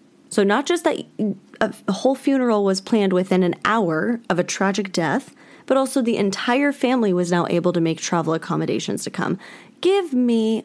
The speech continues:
a break. Again, you guys, I swear, if there really was a tragic death, I'm gonna feel like such a horrible person for making this an Am I the Airbnb whole segment. But I just,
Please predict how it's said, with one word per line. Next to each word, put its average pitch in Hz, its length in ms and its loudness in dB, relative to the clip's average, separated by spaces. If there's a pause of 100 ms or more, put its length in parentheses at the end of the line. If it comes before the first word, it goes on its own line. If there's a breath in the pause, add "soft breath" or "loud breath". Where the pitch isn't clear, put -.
(120)
a 185 80 0
break. 160 760 -2 (300 loud breath)
Again, 151 280 -2
you 156 140 -2
guys, - 160 -6
I - 80 -2
swear, - 420 -6
if 156 100 -4
there 175 140 0
really 185 220 0
was 165 120 -2
a 160 60 -8
tragic 151 340 -8
death, 143 220 -6
I'm - 160 -4
gonna - 140 -4
feel - 200 -6
like - 140 -6
such - 260 -6
a 185 60 -6
horrible - 380 -8
person - 680 -8
for - 200 -6
making 143 340 -6
this - 400 -6 (480 loud breath)
an 180 160 -2
Am 170 200 -2
I 156 100 -2
the 156 160 -2
Airbnb 165 420 -4
whole 170 160 -6
segment. 180 500 -8
But 214 160 0
I 226 280 0
just, 233 400 -2